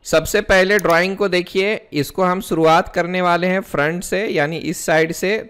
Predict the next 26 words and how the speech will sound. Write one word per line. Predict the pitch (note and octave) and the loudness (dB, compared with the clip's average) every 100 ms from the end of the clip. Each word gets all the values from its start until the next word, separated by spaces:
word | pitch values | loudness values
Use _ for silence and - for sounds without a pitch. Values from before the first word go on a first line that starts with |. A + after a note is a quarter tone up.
| - | -4
तो | |
हमें | C#3+ C#3 E3+ | -2 -4 -6
फ्रंट | - D3 D#3+ F3 | -4 -4 -4 -4
प्लेन | E3 E3+ | -4 -2
लेना | E3+ E3 E3 | -2 -2 0
होगा, | E3+ E3 F3 F#3+ | 0 2 0 0
यानी | D3 C3+ D#3 D#3 | 0 -2 -4 -8
इस | - | -8
प्लेन | - D3+ D#3 | -4 -4 -4
को | D#3 | -2
लेना | D#3+ D#3 D#3+ | 0 0 0
होगा, | E3 D#3+ E3+ F3+ | 0 0 0 -2
स्केच | - C3+ B2 | -2 -4 -4
में | B2 A2 | -6 -4
जाना | G#2 G2+ | -4 -4
होगा, | G#2+ G2 A1 - - _ _ _ _ _ _ _ _ _ _ _ - - _ _ _ _ _ _ _ | -6 -6 -8 -10 -16 _ _ _ _ _ _ _ _ _ _ _ -20 -20 _ _ _ _ _ _ _
देख | C#3 D3 C#3+ | 0 0 0
लीजिए। | G#2+ F#2+ F#2+ D#2+ | -4 -6 -8 -8
उसके | D3 D3 - F#3+ | -6 -8 -2 -2
बाद | E3+ E3+ F3+ G3+ | 2 4 4 4
आप | - E3+ - | 2 2 2
यहाँ | D#3 E3 F3 | 0 0 2
गौर | D#3 D#3+ | 4 2
से | E3 E3 | 0 2
देखो, | D#3+ D#3+ G3+ F#3+ | 2 2 -2 -2
इसको | D3+ - F3+ | -4 -4 -4